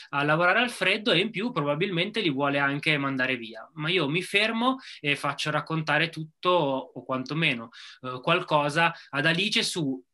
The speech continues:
il passato, anche per far capire a chi non vi conosce quante cose, insomma, avete fatto, chi, chi è il team che si occupa di questo, di questo centro, perché è una fondazione e un centro, e poi, insomma, anche sull'attualità, quello che sta succedendo,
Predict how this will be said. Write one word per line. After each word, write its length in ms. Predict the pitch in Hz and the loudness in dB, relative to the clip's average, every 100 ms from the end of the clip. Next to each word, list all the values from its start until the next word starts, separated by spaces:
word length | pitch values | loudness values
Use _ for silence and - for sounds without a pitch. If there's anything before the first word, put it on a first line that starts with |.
| _ _ - | _ _ -6
il 180 | 170 | -2
passato, 720 | 160 185 - 202 214 240 285 277 | 0 0 2 4 4 4 2 2
anche 320 | 151 151 151 | 0 0 -4
per 140 | 139 | -4
far 160 | 143 143 | -4 -2
capire 340 | 151 - 165 | -2 2 2
a 60 | 135 | 0
chi 140 | - | -2
non 140 | 151 151 | -2 0
vi 100 | 147 | -2
conosce 500 | 151 156 175 - 151 | 0 2 2 0 -2
quante 340 | 147 151 147 | -2 -2 -4
cose, 340 | - 190 165 127 | -2 0 0 -2
insomma, 320 | 131 139 131 | -4 -4 -4
avete 260 | 127 127 | -6 -8
fatto, 420 | - 165 190 196 - | 0 4 4 2 -8
chi, 260 | - 131 | -8 -10
chi 140 | - 139 | -2 0
è 40 | |
il 180 | 131 131 | 0 -2
team 420 | 156 160 147 135 - - | 0 2 2 0 -4 -14
che 120 | - 143 | -6 -4
si 160 | - | 0
occupa 320 | 156 156 151 | -2 -2 -2
di 120 | 143 143 | -2 -2
questo, 500 | 147 - 151 135 131 - - | -2 -2 0 0 -2 -8 -8
di 120 | 151 | -2
questo 320 | 165 160 196 | 0 2 2
centro, 600 | 190 196 220 226 247 269 269 - - | 2 2 2 2 2 0 -2 -16 -16
perché 260 | - 127 131 | -10 -6 -4
è 20 | |
una 140 | 123 120 | -4 -4
fondazione 800 | 135 131 131 - 170 156 131 - | -4 -4 -4 0 2 4 0 0
e 120 | 143 | 0
un 180 | 160 190 | 0 0
centro, 600 | - 180 196 - 240 240 - - | 2 2 0 -2 -2 -4 -12 -4
e 140 | - 277 | 0 2
poi, 200 | 156 185 | 4 4
insomma, 360 | 190 170 180 | 2 2 2
anche 240 | 139 156 170 | 2 2 -2
sull'attualità, 680 | - 139 135 156 180 147 151 | -2 -2 0 0 2 0 2
quello 200 | 147 135 | 0 -2
che 100 | 135 | -4
sta 160 | 147 | -4
succedendo, 840 | - 151 - 160 151 156 170 180 | -4 -4 0 2 2 2 2 0